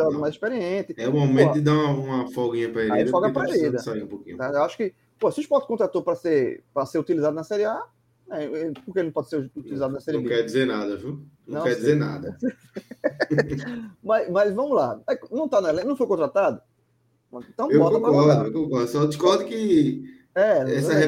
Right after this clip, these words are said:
Speaker 1: verdade.
Speaker 2: é, não dá pra refen-, referendar só porque o Sport contratou, não, mas
Speaker 1: É, ok,
Speaker 2: ele chega,
Speaker 1: verdade.
Speaker 2: chega pra ser titular agora. De
Speaker 1: É,
Speaker 2: cara
Speaker 1: nesse
Speaker 2: já.
Speaker 1: momento, exatamente, pelo
Speaker 2: De
Speaker 1: momento.
Speaker 2: cara, exatamente.
Speaker 1: Eu acho que
Speaker 2: Depois
Speaker 1: o Jefferson,
Speaker 2: vê.
Speaker 1: eu acho que o Jefferson, ele já, já tem que ser titular, já tem que ser titular,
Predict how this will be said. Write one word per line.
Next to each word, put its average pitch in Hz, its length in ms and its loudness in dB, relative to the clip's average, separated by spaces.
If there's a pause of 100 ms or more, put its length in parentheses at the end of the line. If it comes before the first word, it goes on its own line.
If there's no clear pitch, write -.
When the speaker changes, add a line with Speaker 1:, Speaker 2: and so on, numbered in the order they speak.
Speaker 1:
verdade. 131 360 -4
Speaker 2:
é, 131 100 -6
não 151 120 2
dá 160 120 2
pra 160 100 -2
refen-, 160 400 -2
referendar 147 560 0
só 156 120 -2
porque 151 180 -2
o 196 40 6
Sport 165 360 0
contratou, 175 380 -2
não, 131 220 -4
mas 123 320 -10
Speaker 1:
É, 151 440 0
ok, - 220 0
Speaker 2:
ele - 80 0
chega, 196 180 0
Speaker 1:
verdade. - 260 -2
Speaker 2:
chega 160 280 -4
pra 180 100 -8
ser 190 140 -2
titular 190 280 -2
agora. 123 380 -2 (420)
De - 60 -6
Speaker 1:
É, 262 40 0
Speaker 2:
cara 180 120 2
Speaker 1:
nesse 240 160 4
Speaker 2:
já. 285 60 -4
Speaker 1:
momento, 214 360 -4
exatamente, 180 320 -4
pelo 220 160 0
Speaker 2:
De 233 40 -4
Speaker 1:
momento. 226 280 -2
Speaker 2:
cara, 92 140 -10
exatamente. - 360 -6
Speaker 1:
Eu 170 100 6
acho - 100 2
que 190 140 0
Speaker 2:
Depois - 20 2
Speaker 1:
o - 100 2
Jefferson, - 240 2
Speaker 2:
vê. - 80 -20 (360)
Speaker 1:
eu 160 80 0
acho 185 120 -2
que 185 240 -2
o 160 120 2
Jefferson, 190 480 0
ele 196 180 -2
já, 151 160 -2
já 160 140 0
tem 185 160 -4
que 185 80 -12
ser 202 80 0
titular, 175 420 0
já 185 140 0
tem 214 300 0
que - 120 -12
ser 170 360 2
titular, 147 520 -4